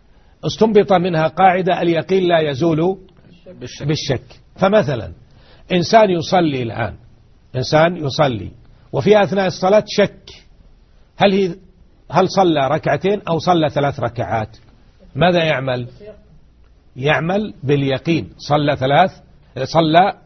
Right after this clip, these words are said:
Speaker 1: ركعتين. طيب إنسان طاف، يطوف الآن في الكعبة وفي الشوط الخامس شك هل هذا الشوط الخامس ولا الرابع؟ يعمل بماذا؟ يعمل باليقين وهو الأقل وهو الأربع.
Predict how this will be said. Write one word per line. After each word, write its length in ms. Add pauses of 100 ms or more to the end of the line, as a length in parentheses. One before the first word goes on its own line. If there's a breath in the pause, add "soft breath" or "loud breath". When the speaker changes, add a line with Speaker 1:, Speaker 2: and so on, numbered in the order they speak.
Speaker 1:
ركعتين. 540 (540 soft breath)
طيب 200
إنسان 600
طاف، 420
يطوف 640
الآن 300
في 100
الكعبة 480 (300 soft breath)
وفي 200
الشوط 360
الخامس 400 (160)
شك 380 (180)
هل 160
هذا 160
الشوط 320
الخامس 500
ولا 180
الرابع؟ 500 (320 soft breath)
يعمل 360
بماذا؟ 560 (1120)
يعمل 420
باليقين 640
وهو 460 (260)
الأقل 600
وهو 520
الأربع. 500